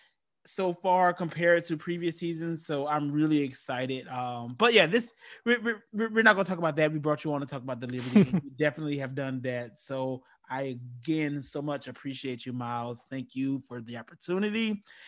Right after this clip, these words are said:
Speaker 1: And everybody, go follow Miles. I'm gonna put his socials and everything down here in the box, so you can make sure you click that, highlight that, whatever, paste it, so you can follow him. And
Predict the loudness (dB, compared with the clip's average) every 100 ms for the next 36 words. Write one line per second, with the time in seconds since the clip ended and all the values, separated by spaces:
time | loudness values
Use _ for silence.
0 | -14 -6 -2 0 8 8 10 6 4 0
1 | 0 -2 -2 0 8 10 12 12 10 8
2 | 4 -4 _ _ _ -10 -4 2 4 4
3 | 2 2 2 4 6 8 6 4 2 0
4 | 0 0 2 2 2 4 4 6 8 8
5 | 6 _ -4 2 4 4 2 2 2 2
6 | 2 6 8 8 6 -4 0 2 2 0
7 | -4 -2 -4 -2 -2 -2 -4 -6 -2 0
8 | 2 2 0 -8 2 6 6 4 2 0
9 | 0 0 0 0 0 -2 -2 -2 -2 2
10 | 2 2 -4 _ -6 -4 -4 -6 -2 0
11 | 0 -2 -4 -4 -6 -8 -8 -6 -6 -8